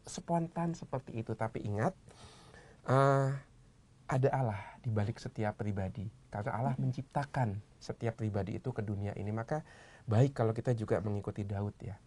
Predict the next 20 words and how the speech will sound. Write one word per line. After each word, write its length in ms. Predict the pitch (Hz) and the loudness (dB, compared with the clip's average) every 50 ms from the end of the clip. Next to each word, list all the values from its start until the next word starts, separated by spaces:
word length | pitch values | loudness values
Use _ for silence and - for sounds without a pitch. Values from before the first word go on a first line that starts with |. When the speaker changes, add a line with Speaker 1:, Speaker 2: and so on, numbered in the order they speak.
| - - - - - - - - - - | -20 -20 -20 -20 -20 -20 -20 -20 -20 -14
Speaker 1:
Di 160 | - - - | -6 -4 -4
balik 480 | 95 95 104 123 147 160 165 170 175 - - | 0 2 2 2 2 2 0 -2 -2 -2 -2
orang 260 | 139 147 147 143 143 | 0 0 2 0 0
yang 80 | 139 131 | 0 -2
saya 240 | 127 - 127 123 123 | -2 -2 -2 -2 0
benci 400 | 120 117 120 120 120 - 123 - | 0 2 0 0 0 -2 -4 -4
ini, 320 | - 113 117 120 123 127 131 - - - - - | -4 -4 -2 -2 -2 -4 -6 -8 -14 -20 -16 -8
di 100 | - 113 | -4 -2
balik 480 | 113 101 104 110 120 135 147 139 - - | 0 2 2 2 2 2 0 -2 -4 -4
orang 240 | 127 135 131 127 131 | -2 0 0 0 0
yang 240 | 127 123 117 120 | 0 0 -2 2
pernah 320 | - 196 202 220 220 185 143 - | 2 4 6 6 4 4 2 0
melakukan 400 | - 135 127 131 131 131 131 131 | 0 0 2 4 4 2 2 2
kesalahan 400 | - 131 - 123 123 123 127 123 | 0 0 2 2 4 4 2 2
kepada 320 | 131 - - 123 113 117 113 | 0 -2 -4 -2 -2 0 -2
saya 240 | 113 - 131 120 113 | -2 0 0 0 0
dan 80 | 110 | 0
saya 80 | - 127 | 0 2
dendam, 400 | 120 117 139 131 131 131 135 135 | 2 4 4 4 4 4 2 0
Speaker 2:
Hmm. 80 | - | -2